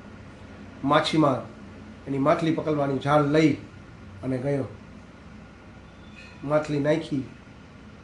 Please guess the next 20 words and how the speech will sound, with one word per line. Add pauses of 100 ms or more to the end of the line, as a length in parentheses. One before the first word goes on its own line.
(800)
અને
માછલી
પણ
આવી. (540)
એટલી
વારમાં
એની
નજર
ગઈ
કે
રાજા
આવે
છે. (1200)
એને (100)
આહટોનું (1500)
ફટાફટ
એ
સરોવરમાંથી
એ
માટી